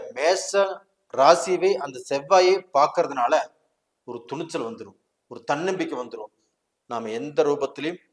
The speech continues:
கீழே விழுக மாட்டோம். நாம எந்திரிச்சு நின்னு நாம சாதிக்க போறோம், சம்பாதிக்க போறோம், நாம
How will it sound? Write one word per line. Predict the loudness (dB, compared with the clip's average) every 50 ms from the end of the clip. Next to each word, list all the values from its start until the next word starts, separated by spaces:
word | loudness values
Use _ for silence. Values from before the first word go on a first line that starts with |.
| _ _ _ -4
கீழே | -2 -2 -2 -2 -2
விழுக | -4 -4 -4 -4 -4 -6
மாட்டோம். | -6 -6 -8 -18 -20 -20 _ _ _ _ _ _ _ -6
நாம | -6 -6 -4 -6 -6 -8 -8 -12 _ _ _ _ _ -10 -10
எந்திரிச்சு | -6 -6 -6 -6 -6 -10 -12 -12
நின்னு | -12 -12 -10 -12 -12 -14 _ _ _ _ _ _ _ -12
நாம | -12 -10 -10 -10 -4 2
சாதிக்க | 4 4 4 4 2 -8 -10 -8 -6
போறோம், | -6 -6 -6 -6 -10 _ _ _ _ _ -20 -16 -6 -4
சம்பாதிக்க | -4 -4 2 6 6 6 6 4 -4 -8 -8 -4
போறோம், | -6 -4 -4 -6 -10 -12 _ _ _ _ _ _ -14
நாம | -12 -12 -10